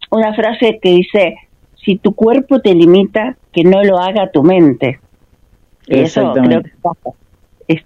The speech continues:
Speaker 1: creo que encaja, ¿no?
Speaker 2: Sí, sí, totalmente, totalmente.
Speaker 1: Sergio, eh, vamos a ir cerrando esta entrevista y te agre-, pero no sin antes agradecerte que hayas tenido esta deferencia de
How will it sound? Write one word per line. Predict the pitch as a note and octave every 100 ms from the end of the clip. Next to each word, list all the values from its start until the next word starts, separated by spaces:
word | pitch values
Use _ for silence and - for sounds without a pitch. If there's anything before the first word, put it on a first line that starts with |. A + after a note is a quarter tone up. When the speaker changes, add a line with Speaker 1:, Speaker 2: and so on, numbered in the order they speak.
| _
Speaker 1:
creo | F3+ G3
que | F#3+
encaja, | E3 E3 F3 - C#3
¿no? | - E3 C4+ D4+ _ _ _ _ _ _ _
Speaker 2:
Sí, | - C3+
sí, | B2 B2+ B2
totalmente, | B2+ A2 C3 B2 A#2+ A2 A#2 - _
totalmente. | - A2+ A#2 G#2+ G#2 A#2 _ _ - - _ _ _ _ - -
Speaker 1:
Sergio, | G3+ G#3 A3 A#3 E3 - - - -
eh, | E3+ D3+ D3+ -
vamos | D3+ G3 A#3+ A#3
a | A3
ir | A#3 G#3 A2 -
cerrando | B3+ C#4+ C4+ A#3
esta | A#3+
entrevista | A#3+ A3 C4 -
y | G#3+
te | G#3
agre-, | F#3+ F#3+ F#3
pero | D#3 D#3+
no | G#3
sin | G#3+ A3
antes | G#3 G#3+
agradecerte | F3 D#3+ E3 - A3+ G3 G3 G3 - - -
que | G3+
hayas | B3+ C4+ C4
tenido | G#3+ G3+ A3+
esta | A#3 A3
deferencia | F#3 A3+ C#4 A3+ A3 A3+ G3
de | G#3 A#3+